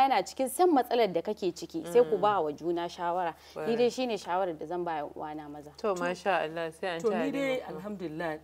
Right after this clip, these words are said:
Speaker 3: na ɗaya
Speaker 2: Mm.
Speaker 3: abin da zan fara faɗa shine,
Speaker 2: Mm.
Speaker 3: idan mutum ya samu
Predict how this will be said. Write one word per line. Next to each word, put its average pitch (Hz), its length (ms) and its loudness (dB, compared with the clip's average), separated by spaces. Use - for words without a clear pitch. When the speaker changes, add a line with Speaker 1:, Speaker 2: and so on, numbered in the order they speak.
Speaker 3:
na 190 140 -6
ɗaya 226 280 -2
Speaker 2:
Mm. - 60 -6
Speaker 3:
abin 165 200 -8
da 156 60 -6
zan 151 200 -8
fara 147 260 -10
faɗa - 320 -16
shine, 151 400 -10
Speaker 2:
Mm. 147 220 -14
Speaker 3:
idan 196 240 2
mutum 196 360 0
ya 160 100 4
samu 147 340 -6